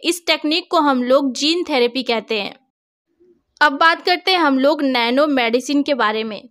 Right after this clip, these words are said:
तो नैनो मेडिसिन वो होता है जो कि हम लोग किसी भी नैनो टेक्नोलॉजी का यूज़ करते हैं, जिसमें नैनोमीटर साइज के जो रोबोट्स होते हैं वो बॉडी के अंदर भेजा जाता है और एक टारगेटेड पार्ट में ड्रग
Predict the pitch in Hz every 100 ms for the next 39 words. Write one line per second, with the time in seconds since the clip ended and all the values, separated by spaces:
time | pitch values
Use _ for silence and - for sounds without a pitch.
0 | - 311 294 285 294 349 339 320 320 339
1 | 320 247 302 254 233 233 226 277 277 277
2 | 302 277 254 277 294 294 330 302 330 285
3 | 240 269 285 285 277 277 254 247 277 294
4 | 262 254 302 294 - 220 - 220 208 254
5 | 294 311 294 254 254 302 302 311 320 294
6 | 294 226 269 - 302 302 285 240 214 240
7 | 269 - 240 240 240 294 - - - 240
8 | 339 311 277 262 330 311 320 262 254 277
9 | 294 277 247 254 277 254 214 240 277 -
10 | 269 269 - 294 - 262 247 254 247 294
11 | 277 - 233 233 277 262 262 285